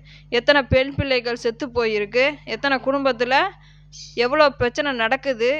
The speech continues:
இதெல்லாம் உக்காந்துக்கிட்டு யோசிக்கிற தன்மை உங்களுக்கு இல்லாட்டி போனாலும் பேசுறதுக்கு மட்டும் வந்துடுறீங்களே.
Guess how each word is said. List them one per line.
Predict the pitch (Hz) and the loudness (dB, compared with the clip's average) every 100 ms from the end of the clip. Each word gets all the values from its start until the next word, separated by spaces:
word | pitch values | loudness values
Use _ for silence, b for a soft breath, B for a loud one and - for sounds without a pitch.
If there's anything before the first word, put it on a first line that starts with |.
| 277 | -4
இதெல்லாம் | 247 254 294 277 | -2 0 0 0
உக்காந்துக்கிட்டு | 247 302 294 277 247 247 | -2 -2 -4 -4 -6 -4
யோசிக்கிற | 233 262 277 247 240 233 226 214 | -2 -2 -2 0 2 2 0 0
தன்மை | 226 233 269 | 0 0 -4
உங்களுக்கு | 247 226 208 220 | -4 -6 -6 -4
இல்லாட்டி | 240 254 233 | -2 -2 -4
போனாலும் | 233 233 226 247 269 | -10 -6 -6 -6 -8
பேசுறதுக்கு | 233 247 277 247 247 | -6 -4 -4 -6 -6
மட்டும் | 233 233 254 | -6 -6 -4
வந்துடுறீங்களே. | 220 233 240 214 190 190 | -4 -2 -2 -2 -2 0